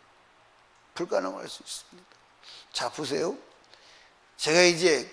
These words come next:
교-, 저기 터미널 앞을 언젠가 지나갔더니, 아,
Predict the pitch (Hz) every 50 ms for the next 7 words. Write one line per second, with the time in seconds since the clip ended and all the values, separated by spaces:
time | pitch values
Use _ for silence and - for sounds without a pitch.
0 | - - - - 147 160 - - 170 160 151 151 - - - - - - 233 269
1 | 254 240 220 190 160 135 - - 151 147 139 117 127 165 170 170 175 170 165 -
2 | - 165 170 160 147 143 - - - 139 156 180 202 185 - - - - - _
3 | - - - - - - - - - - _ _ _ _ _ _ - _ _ _
4 | _ _ _ - - 139 143 139 131 - -